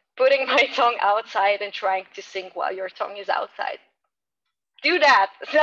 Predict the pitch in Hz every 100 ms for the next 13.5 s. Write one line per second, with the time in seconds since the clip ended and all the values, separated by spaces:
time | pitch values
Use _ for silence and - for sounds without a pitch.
0 | 294 294 - 294 294 370 349 294 311 277
1 | 262 - 240 285 285 277 - 247 240 240
2 | - - - 214 - 247 277 _ 247 240
3 | 226 233 - 208 214 208 208 _ _ _
4 | _ _ - 185 190 - - - 262 226
5 | 185 _ 208 202 202 - _ 208 208 190
6 | 202 240 _ _ _ _ _ _ - 226
7 | - 240 254 240 233 233 226 _ _ _
8 | _ _ 247 240 226 214 214 - - 233
9 | 220 - _ - - 247 294 262 214 214
10 | - - 214 202 - 233 240 240 277 415
11 | 427 466 - _ 349 415 - 427 427 440
12 | 370 415 - - 370 370 320 330 415 381
13 | 392 - 359 349 339